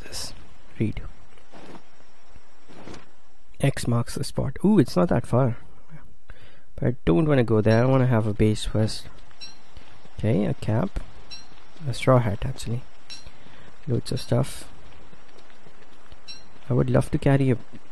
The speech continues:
another stack of rocks because I will need to make those, uh, cut rocks from these.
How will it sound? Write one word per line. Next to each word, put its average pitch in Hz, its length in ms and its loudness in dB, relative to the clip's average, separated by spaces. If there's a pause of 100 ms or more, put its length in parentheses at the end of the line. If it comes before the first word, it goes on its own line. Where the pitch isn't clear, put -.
another 117 360 4
stack 131 340 4
of - 260 2
rocks 127 320 4
because 123 320 2
I 117 80 8
will 117 160 6
need 117 260 4
to 120 100 2
make 113 240 6
those, 113 260 6 (840)
uh, 104 280 6 (100)
cut - 240 4
rocks 143 340 2
from - 280 -4
these. 180 380 -2